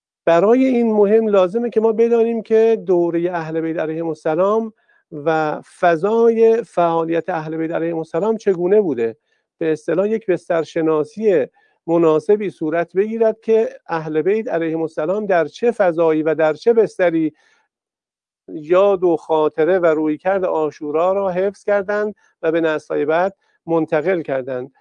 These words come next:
می‌دانیم که اهل بیت علیهم السلام به ویژه در عصر حضور، یعنی در عصر حضور ائمه علیهم السلام،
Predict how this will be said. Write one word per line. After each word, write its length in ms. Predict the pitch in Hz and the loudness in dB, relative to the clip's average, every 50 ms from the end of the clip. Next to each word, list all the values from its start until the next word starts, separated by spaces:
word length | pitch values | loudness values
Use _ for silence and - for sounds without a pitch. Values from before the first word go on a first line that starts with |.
| _ _ _ _ _ | _ _ _ _ _
می‌دانیم 380 | 185 214 220 226 220 226 220 208 | -2 2 4 4 4 2 0 0
که 160 | - 208 113 | -2 -2 0
اهل 280 | 175 170 151 151 165 | 0 -2 -2 -2 -2
بیت 140 | 160 160 160 | -2 -2 -2
علیهم 260 | 165 160 160 165 165 | -2 -2 -2 -2 -2
السلام 640 | 165 160 - _ 170 156 156 180 202 214 226 226 220 - _ _ _ _ _ _ | -4 -6 -4 _ -4 -2 0 2 2 2 0 -2 -4 -10 _ _ _ _ _ _
به 80 | 196 214 | 0 0
ویژه 220 | 226 214 185 165 | 0 0 0 0
در 160 | 165 156 160 | 0 0 0
عصر 360 | - 160 160 156 - _ 175 | -2 -2 -4 -4 -6 _ -4
حضور، 560 | 160 139 151 160 156 143 160 196 214 226 233 190 | -4 -4 -4 -6 -6 -4 -4 -6 -6 -4 -2 -2
یعنی 160 | 170 160 160 | -2 -2 -2
در 160 | 160 151 151 | -2 -2 -2
عصر 240 | 151 143 - - 160 | -2 -4 -4 -6 -6
حضور 380 | 147 156 160 160 196 226 220 | -4 -4 -4 -2 -2 0 2
ائمه 420 | 202 180 165 156 151 143 147 147 143 | 2 2 0 -2 -2 -2 -2 -2 -2
علیهم 300 | 143 143 147 147 156 160 | -2 -2 -2 -2 -2 -4
السلام، 560 | 156 - - 175 170 185 208 226 233 240 | -6 -6 -4 -4 -4 -2 0 0 0 -2